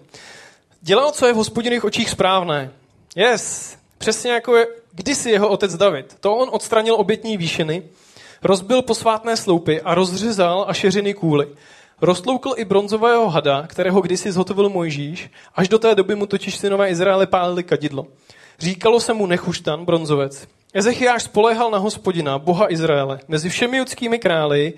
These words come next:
před ním ani po něm, nebyl nikdo jako on. Lnul k Hospodinu a neuchyloval se od něj. Dodržoval přikázání, která Hospodin vydal Mojžíšovi, a Hospodin byl s ním.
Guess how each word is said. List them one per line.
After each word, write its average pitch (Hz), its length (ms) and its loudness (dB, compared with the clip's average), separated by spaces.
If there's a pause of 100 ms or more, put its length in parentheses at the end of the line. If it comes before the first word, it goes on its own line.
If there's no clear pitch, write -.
(360)
před 196 300 0
ním 240 200 -8
ani 214 180 -2
po 185 160 0
něm, 151 260 -2
nebyl 156 240 2
nikdo 180 240 2
jako 180 240 0
on. 147 320 -2 (440)
Lnul 202 400 4
k 202 40 -2
Hospodinu 190 840 2
a 170 60 2
neuchyloval 196 560 2
se 196 160 0
od 165 160 -4
něj. 147 200 -8 (400)
Dodržoval 240 460 2
přikázání, 180 720 0
která 202 240 0
Hospodin 202 460 -2
vydal 196 240 2
Mojžíšovi, 147 760 -2 (420)
a 151 80 0
Hospodin 202 460 -2
byl 185 140 4
s 185 120 -8
ním. 135 360 -8